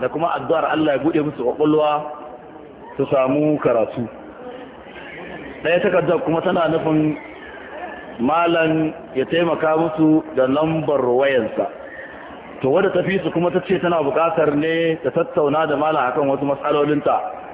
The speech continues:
inda halin haka malam sai ya faɗa inda za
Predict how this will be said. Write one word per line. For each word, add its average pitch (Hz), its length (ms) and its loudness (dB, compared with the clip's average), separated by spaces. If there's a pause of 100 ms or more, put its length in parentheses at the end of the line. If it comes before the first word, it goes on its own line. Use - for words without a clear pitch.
(120)
inda 151 280 2
halin 151 340 0
haka 143 540 0 (460)
malam 139 420 2
sai 147 160 2
ya 135 40 2
faɗa 131 300 2
inda 143 220 2
za 139 120 2